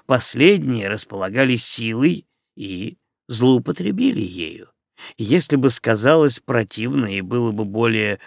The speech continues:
черных, чем белых, несомненно, последние обращены были бы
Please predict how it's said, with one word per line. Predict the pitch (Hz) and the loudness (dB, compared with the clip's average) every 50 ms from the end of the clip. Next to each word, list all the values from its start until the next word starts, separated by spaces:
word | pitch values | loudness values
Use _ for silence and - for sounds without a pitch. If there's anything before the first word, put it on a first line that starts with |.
| - _ | -20 _
черных, | - - - - 139 139 135 156 175 202 185 147 - | -12 -8 -2 2 4 6 6 6 6 4 2 2 0
чем | - - - 101 95 95 90 | -2 -10 -12 -10 -10 -10 -8
белых, | 92 90 85 87 95 - - _ - - - - - | -8 -8 -8 -10 -12 -16 -20 _ -20 -20 -16 -10 -2
несомненно, | 120 127 143 139 - - 120 110 107 101 95 92 101 127 170 175 160 147 135 120 113 - - - - _ - | 0 2 2 2 0 -2 -2 -2 -2 -4 -6 -2 0 2 4 4 6 4 4 4 2 -2 -8 -20 -20 _ 0
последние | - 139 127 - - - 110 113 139 180 190 165 180 208 220 220 214 202 - _ _ _ _ _ - | 0 0 0 0 -2 -2 2 4 4 4 4 4 2 4 4 4 2 0 -4 _ _ _ _ _ 0
обращены | 147 139 135 139 135 131 - - - 135 135 127 120 120 120 | 0 2 4 4 2 2 2 0 -2 -2 0 0 0 0 0
были | 107 110 113 110 107 | 0 0 -2 -2 -2
бы | 98 95 98 90 | -4 -6 -8 -10